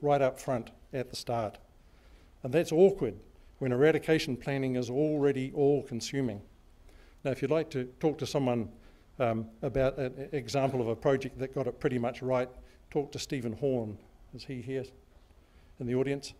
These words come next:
The Antipodes project did a, made a pretty good fist of getting it right. To these principles, we'd add another, the uber truth.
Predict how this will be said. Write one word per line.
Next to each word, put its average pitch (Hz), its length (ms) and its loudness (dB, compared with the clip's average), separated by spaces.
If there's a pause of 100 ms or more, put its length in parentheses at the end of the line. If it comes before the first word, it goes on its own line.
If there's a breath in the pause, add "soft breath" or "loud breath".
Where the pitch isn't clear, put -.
(280 soft breath)
The 135 100 0
Antipodes 131 480 2
project 127 520 0 (220)
did 135 140 2
a, 127 60 -4 (200)
made 147 300 -2
a - 20 -2
pretty 143 220 -2
good 127 200 0
fist 143 280 0
of 110 80 -8
getting 120 220 0
it 113 100 -6
right. 113 260 0 (2250 soft breath)
To 160 80 2
these 190 180 4
principles, 135 640 -2 (440)
we'd 139 160 2
add 147 140 8
another, 127 360 4 (920 soft breath)
the 131 140 -2
uber 147 300 2
truth. 113 380 -6